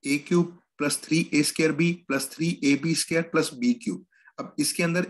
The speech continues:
a की वैल्यू भी वन रखो और b की वैल्यू भी वन रखो, तब आप अपना आंसर अगर कैलकुलेट करोगे तब भी आपका आंसर क्या आएगा, ट्वेंटी सेवन। जैसे कि हमारे पास हो a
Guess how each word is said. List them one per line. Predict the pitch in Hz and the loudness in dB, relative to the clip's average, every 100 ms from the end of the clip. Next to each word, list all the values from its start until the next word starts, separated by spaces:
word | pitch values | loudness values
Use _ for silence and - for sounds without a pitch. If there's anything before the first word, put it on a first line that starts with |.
| - | 0
a | 139 | 0
की | 135 | 2
वैल्यू | 156 160 170 | -2 0 0
भी | 170 | 0
वन | 156 160 | 0 -2
रखो | 160 160 180 185 - - | -6 -4 -4 -4 -6 -4
और | 131 117 | -2 2
b | 143 | 0
की | 143 | 0
वैल्यू | 135 127 120 | 0 2 2
भी | 147 202 - 117 | 2 0 -4 -6
वन | 127 123 | -2 -2
रखो, | 104 101 - - _ _ - | -6 -14 -20 -20 _ _ -4
तब | 180 | 2
आप | 170 165 | 2 0
अपना | 156 156 | -4 -2
आंसर | 151 143 151 | -2 -2 -2
अगर | 143 | -2
कैलकुलेट | 139 120 113 139 135 | -2 -6 -2 -2 -2
करोगे | 120 123 151 156 | -4 -4 -4 -4
तब | 139 135 | -6 -2
भी | 143 | -2
आपका | 147 135 | -2 -4
आंसर | 127 127 135 | -4 -6 -6
क्या | 131 117 | -2 0
आएगा, | 107 139 208 - _ - | 0 0 -2 -6 _ -4
ट्वेंटी | 120 160 190 220 - - | -2 0 0 -2 -4 -8
सेवन। | - 101 92 - _ _ _ _ - | -6 -6 -10 -18 _ _ _ _ -10
जैसे | 120 117 | -8 -6
कि | 156 | -4
हमारे | 160 147 147 | -2 -2 0
पास | 151 147 | -2 -2
हो | 156 165 - | -4 -4 -2
a | 151 | -2